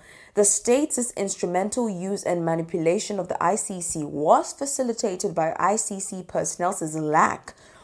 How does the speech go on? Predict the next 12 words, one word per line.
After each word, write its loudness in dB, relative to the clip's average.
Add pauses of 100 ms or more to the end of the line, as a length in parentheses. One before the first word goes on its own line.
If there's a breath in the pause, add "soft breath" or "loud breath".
(140 loud breath)
of 0
understanding 2
of 0
the 0
national -2
and -2
local 2
political -4
dynamics. -4 (760)
Among 4
the 4
most 0